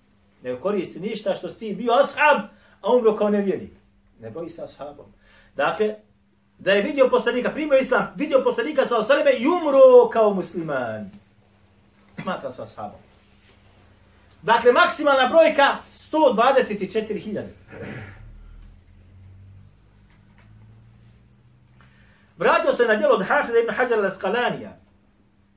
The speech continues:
Al-Isabe fi Temizi as-Sahabe.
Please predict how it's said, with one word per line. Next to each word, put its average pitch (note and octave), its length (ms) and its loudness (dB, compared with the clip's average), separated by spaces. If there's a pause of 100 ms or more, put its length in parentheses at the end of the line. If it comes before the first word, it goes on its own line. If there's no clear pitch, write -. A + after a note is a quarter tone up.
(320)
Al-Isabe E3 600 -6
fi F#3 140 -12
Temizi F#3 440 -10 (540)
as-Sahabe. C#3 600 -12